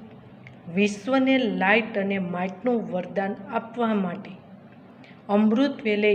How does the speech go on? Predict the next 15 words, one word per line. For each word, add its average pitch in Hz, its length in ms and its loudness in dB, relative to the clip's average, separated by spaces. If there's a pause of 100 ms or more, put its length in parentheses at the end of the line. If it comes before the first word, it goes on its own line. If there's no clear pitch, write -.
(160)
યાદના 196 680 2
સ્વ 220 400 -6
અભ્યાસ 196 840 -4
દ્વારા 175 460 -8 (640)
પાવરફુલ 185 760 0 (140)
વાયુમંડળ 185 760 -2 (180)
બનાવો, 175 380 -6 (1080)
ત્યારે 214 260 8
મનસા 196 600 0
સેવાનું 190 600 -2
સર્ટિફિકેટ 240 1000 -4
પ્રાપ્ત 220 360 -2
થશે. 208 480 -4 (1120)
લાસ્ટ 208 500 4
સમયમાં 202 840 -2